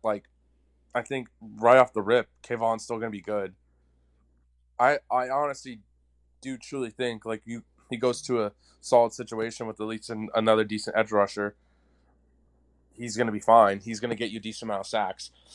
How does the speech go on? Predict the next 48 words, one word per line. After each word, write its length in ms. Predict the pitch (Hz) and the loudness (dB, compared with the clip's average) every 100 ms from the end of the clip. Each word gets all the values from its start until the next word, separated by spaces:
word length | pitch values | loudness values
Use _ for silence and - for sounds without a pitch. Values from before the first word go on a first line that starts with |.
| - | -8
Just 240 | - 151 - | 0 0 0
his 160 | 139 | 2
athleticism 640 | 139 - 131 135 135 127 | 2 2 -4 -4 -10 -12
alone 400 | 110 104 113 107 90 | -8 -6 -4 -6 -6
adds, 200 | 110 107 | -6 -6
like, 140 | 113 101 | -8 -8
a 60 | |
whole 240 | - 113 110 | -8 -8 -4
nother 260 | 110 104 | -4 -4
level. 440 | 98 101 98 98 - _ _ _ _ _ | -4 -4 -6 -10 -12 _ _ _ _ _
I, 140 | 117 113 | 0 0
I 120 | 120 | -2
think 280 | - 135 120 | -6 -8 -10
it's, 360 | 113 - - - _ _ _ - | -14 -14 -16 -20 _ _ _ -6
I, 120 | 127 - - | -6 -6 -6
I 80 | |
don't 200 | 139 135 | -4 -4
think 160 | 127 117 | -6 -8
you 80 | 104 | -10
can 140 | 117 | -6
really 180 | 110 101 | -2 0
have 100 | 101 | 0
Aiden 300 | 95 90 98 | -2 -8 -6
Hu-, 100 | 117 | -2
Aiden 300 | - 104 101 | 0 0 -4
Hutchinson 480 | - 101 92 - 95 | -2 -4 -4 -10 -8
first. 320 | - 95 - 113 | -4 -4 -4 -2
I 40 | |
think 160 | 123 127 | -2 0
if 40 | |
you're 100 | 127 | 0
doing 260 | 104 104 113 | 0 0 4
that, 260 | 120 120 - | 6 6 4
it's, 340 | 107 - - - _ _ _ _ _ _ _ _ _ _ _ _ _ _ | -6 -6 -12 -16 _ _ _ _ _ _ _ _ _ _ _ _ _ _
it's, 300 | - 220 208 - 190 | 0 0 -4 -12 -12
it's 340 | - - - - | -6 -6 -6 -12
just, 520 | - 226 - - - _ | -6 -6 -6 -10 -14 _
it, 140 | 226 101 _ _ _ _ _ 123 | -6 -6 _ _ _ _ _ -6
it 60 | |
just 180 | 120 123 | -4 4
doesn't 180 | 139 117 | 4 6
make 140 | 107 | 2
sense. 280 | - 92 - | 0 -2 -2
Like, 220 | 98 - _ _ _ _ _ _ _ | -8 -8 _ _ _ _ _ _ _
in 120 | 120 117 | 2 4
all 180 | 113 | 6
honesty, 320 | 110 107 - 113 | 4 -2 -6 -6
like, 220 | 107 | -6